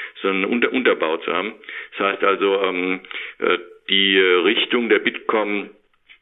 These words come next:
äh, verstehe ich schon, versuchen wir auch zu machen, äh, dass, äh, natürlich auch dort, äh, gewünscht ist mehr Beratung und weniger Aufsicht, äh,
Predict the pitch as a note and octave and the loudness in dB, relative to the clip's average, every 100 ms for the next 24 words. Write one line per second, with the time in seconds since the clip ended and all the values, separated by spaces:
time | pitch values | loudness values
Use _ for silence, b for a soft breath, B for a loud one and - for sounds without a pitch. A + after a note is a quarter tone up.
0 | - - B F#2 F#2+ - G#2+ - G#2 F2 | -16 -14 B -2 0 2 2 2 2 4
1 | G2+ A#2 C3+ G#2 A2 - G#2+ F#2 F2+ - | 2 0 0 0 0 0 0 0 -2 -4
2 | B2+ - C#3 C#3 B B B B G2 G2 | -2 -2 -4 -6 B B B B 2 2
3 | F#2 F#2+ - - F#2 F#2 F#2 F2+ F2+ F#2+ | 2 0 -2 -4 2 2 2 2 0 2
4 | F#2 F2 F2 G2 F#2 - - B B B | 2 0 -2 -2 -2 -4 -8 B B B
5 | B F2+ F2+ F2+ F2+ F2+ - - - G2+ | B 2 4 4 2 0 -4 -10 -4 0
6 | A#2 - G#2 G#2 G2 F#2+ F#2+ G#2 - A2+ | 2 2 2 2 2 2 2 2 2 2
7 | G#2+ F2 G2 F#2+ F#2 F2 G2+ - G#2 - | 2 0 0 2 0 0 -2 -2 -2 -2
8 | - F2 F#2 F#2 | -2 2 2 2